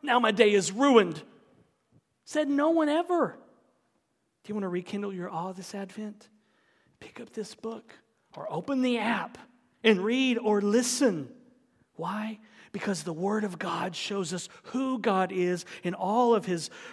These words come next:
resplendent beauty and holiness, and that knowledge shapes our fear and awe and our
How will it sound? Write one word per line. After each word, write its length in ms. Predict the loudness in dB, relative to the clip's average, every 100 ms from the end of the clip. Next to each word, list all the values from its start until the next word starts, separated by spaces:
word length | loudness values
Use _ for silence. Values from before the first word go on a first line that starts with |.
| -6
resplendent 960 | -4 -2 -4 -4 -2 0 -2 -4 -10
beauty 480 | -4 0 2 0 -2 -6
and 140 | -4 -4
holiness, 760 | 0 0 0 0 -2 -2 -6 -10 -8
and 200 | -4 0
that 240 | 0 -2
knowledge 760 | -4 -2 2 4 4 2 -2 -6 -14
shapes 500 | -8 -4 2 2 2 -4
our 160 | -4
fear 500 | -6 -6 0 2 0 -4 -4
and 240 | -2 -2 -2
awe 460 | 0 2 2 0 -2 -12 -4
and 240 | 2 2 2
our 300 | 2 2 2